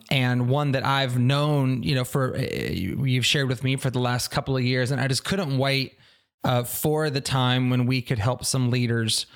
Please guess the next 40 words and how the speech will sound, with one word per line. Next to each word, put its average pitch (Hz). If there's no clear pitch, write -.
uh, 127
with 127
this -
conversation. 117
Today, 147
you 131
know, 127
we 123
kinda 139
post 135
a, 113
a, 117
a -
question 135
over 131
each 131
episode. 120
And 117
today, 131
I 120
think 131
the 120
question 139
that 123
we 135
want 123
to 120
try 151
to 143
track 131
down 120
for 123
a 127
few 123
minutes 120
is 110
the 117
question 135
of, 120
"What 131